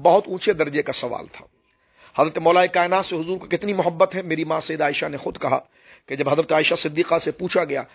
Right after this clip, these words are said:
کہ حضور علیہ الصلوۃ والسلام عورتوں میں سب سے زیادہ محبت کس سے فرماتے تھے اپنے خاندان میں، تو فرمایا فاطمہ سے، اور فرمایا مردوں میں کس سے زیادہ محبت تھی، فرمایا مولا علی سے۔ اب مولا علی خود یہ بات کرتے ہیں، فرمایا ایہما احب الی،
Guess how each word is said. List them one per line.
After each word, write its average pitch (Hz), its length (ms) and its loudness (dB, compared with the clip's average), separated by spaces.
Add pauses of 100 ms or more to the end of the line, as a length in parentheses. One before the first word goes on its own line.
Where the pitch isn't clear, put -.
(300)
کہ 156 60 -6
حضور 170 280 -2
علیہ 196 140 -2
الصلوۃ 165 300 -2
والسلام 165 400 0 (160)
عورتوں 180 380 0
میں 190 100 -6
سب - 180 -4
سے - 60 -8
زیادہ 160 220 2
محبت 143 480 -2
کس 175 120 -4
سے 165 140 -4
فرماتے 135 440 -6
تھے 135 140 -10
اپنے 131 180 -10
خاندان 123 420 -6
میں، 110 100 -18 (420)
تو 139 60 -14
فرمایا 131 340 -2
فاطمہ 117 360 -6
سے، - 160 -12 (720)
اور 135 120 -10
فرمایا 156 260 2
مردوں 170 300 2
میں 180 100 -2
کس 165 160 -8
سے - 120 -6
زیادہ 147 240 2
محبت 135 440 -6
تھی، 127 80 -8
فرمایا 127 320 -2
مولا 117 220 -2
علی 113 180 -8
سے۔ - 180 -8 (600)
اب 202 120 0
مولا 220 240 4
علی 226 160 0
خود 269 260 0
یہ 208 140 2
بات 143 240 0
کرتے - 280 -6
ہیں، - 60 -20
فرمایا 170 340 2
ایہما 220 460 2 (120)
احب 202 360 2
الی، 160 420 0